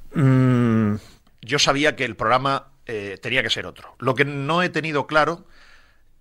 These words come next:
hasta hoy prácticamente es si era conveniente hacerlo o no, si era conveniente decirlo o no. Finalmente, eh, lo, lo, lo vamos a hacer. Les tengo que decir que la,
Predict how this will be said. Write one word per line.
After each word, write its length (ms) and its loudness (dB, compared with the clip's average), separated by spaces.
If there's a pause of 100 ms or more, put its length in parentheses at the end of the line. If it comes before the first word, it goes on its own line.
(140)
hasta 920 2
hoy 180 4
prácticamente 720 -2
es 240 -2
si 280 0
era 160 4
conveniente 600 -4
hacerlo 600 2
o 120 0
no, 180 -4 (220)
si 240 0
era 120 2
conveniente 600 -4
decirlo 580 2
o 80 4
no. 180 0 (680)
Finalmente, 760 -2 (140)
eh, 680 0 (320)
lo, 300 2
lo, 200 -2
lo 120 -2
vamos 260 2
a 60 -8
hacer. 240 -12 (240)
Les 180 0
tengo 160 4
que 100 2
decir 460 -2
que 420 0
la, 680 2